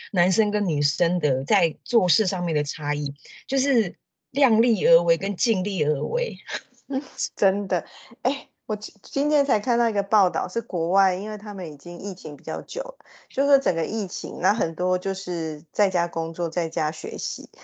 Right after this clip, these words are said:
Speaker 2: 然后尤其是小孩在家学习这个状态呢，就国外研究说，很多妈妈因为小孩长时间在家学习而变得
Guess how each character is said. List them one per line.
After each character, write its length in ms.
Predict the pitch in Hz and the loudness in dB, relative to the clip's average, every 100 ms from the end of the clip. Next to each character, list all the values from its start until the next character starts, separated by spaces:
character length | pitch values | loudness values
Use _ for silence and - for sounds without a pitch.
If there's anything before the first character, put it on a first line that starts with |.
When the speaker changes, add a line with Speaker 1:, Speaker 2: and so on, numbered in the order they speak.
| - - | -20 0
Speaker 2:
然 140 | 202 | 0
后 100 | 254 | 2
尤 140 | 196 202 | 2 2
其 160 | - | 0
是 140 | 175 208 | -6 -6
小 280 | - 151 - | -2 -2 -2
孩 320 | - - - | -8 -12 -8
在 140 | 196 | -6
家 180 | 185 196 | -4 -4
学 200 | - - | -6 -12
习 140 | 170 - | -12 -8
这 140 | 196 | -2
个 240 | 170 143 - _ _ - | 0 -2 -6 _ _ 0
状 260 | 202 147 | 0 0
态 260 | - 180 156 | -2 -2 -2
呢， 260 | 151 151 143 | -6 -12 -4
就 180 | - 147 | -4 -4
国 160 | 147 | -2
外 120 | 165 | -2
研 240 | 160 151 151 | -2 -4 -4
究 200 | 170 160 | -4 -4
说， 280 | 165 160 165 - - _ _ _ _ - | -4 -4 -6 -20 -20 _ _ _ _ -6
很 180 | 160 | -6
多 280 | 156 185 190 | 0 2 2
妈 320 | 190 185 180 | 2 0 0
妈 260 | 180 175 175 | 0 0 0
因 140 | 170 185 | -2 -2
为 140 | 180 | -2
小 140 | 175 | -2
孩 360 | 151 156 - - 170 - | -8 -8 -10 -10 -16 -10
长 300 | - 165 170 | -8 -6 -8
时 240 | - 151 | -8 -6
间 260 | 170 165 170 | -2 -2 0
在 240 | 180 160 | 0 0
家 260 | 151 156 156 | -2 -4 -4
学 280 | - - - | -6 -6 -6
习 360 | - - - - | -10 -14 -18 -6
而 200 | 160 160 | -4 0
变 280 | 208 180 | 2 2
得 260 | 151 - | 2 -2